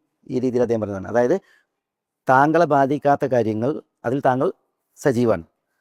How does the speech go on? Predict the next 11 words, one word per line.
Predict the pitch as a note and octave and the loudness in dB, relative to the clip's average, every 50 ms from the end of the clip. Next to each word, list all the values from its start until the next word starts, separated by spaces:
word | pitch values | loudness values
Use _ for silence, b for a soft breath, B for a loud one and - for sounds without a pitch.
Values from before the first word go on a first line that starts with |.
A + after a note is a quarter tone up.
| _ _ _ _ - - | _ _ _ _ -2 0
താങ്കളെ | B2+ C3+ D3 D3+ D#3+ E3+ E3 | 0 2 4 4 4 4 4
ബാധിക്കുന്ന | C#3 C#3+ D3+ E3+ F3+ F#3+ - G3+ G3 | 4 4 4 4 4 4 2 4 2
വിഷയത്തിൽ | F3+ D#3 - D3+ C#3 - D#3+ E3 | 2 0 0 -2 -2 -2 -2 -2
താങ്കൾ | C#3 C#3+ C3 C3 C3 C3+ D#3 G3 - _ _ _ _ _ _ _ _ _ _ _ _ _ _ _ _ _ _ _ _ _ _ - | 0 0 0 0 2 0 0 0 -2 _ _ _ _ _ _ _ _ _ _ _ _ _ _ _ _ _ _ _ _ _ _ -6
വിരക്തനാണ്. | C#3+ D3 D#3 E3+ D#3+ - E3 C#3 A#2 F#2 F2 F2 _ _ _ _ _ _ _ _ _ - | 0 4 4 4 4 2 0 0 0 -4 -8 -14 _ _ _ _ _ _ _ _ _ -4
അതുകൊണ്ട് | - C#3 C#3 E3 F#3 F#3 E3 E3 F3 | -2 -2 0 0 -2 -2 0 0 0
തന്നെ | E3 E3+ G#3 B3 - | 0 0 -2 0 2
താങ്കളെ | G#3 F#3+ F#3 E3+ F#3 F3+ E3 - - | 2 2 2 2 2 2 2 0 0
ആളുകൾ | - D3+ D3+ D3 C#3 D#3 | 2 2 4 4 4 2
എന്ത് | D3+ C#3 D3 | 0 0 -2
ചെയ്യുന്നു? | D3 C#3+ F#3 F#3+ | -2 -4 -6 -12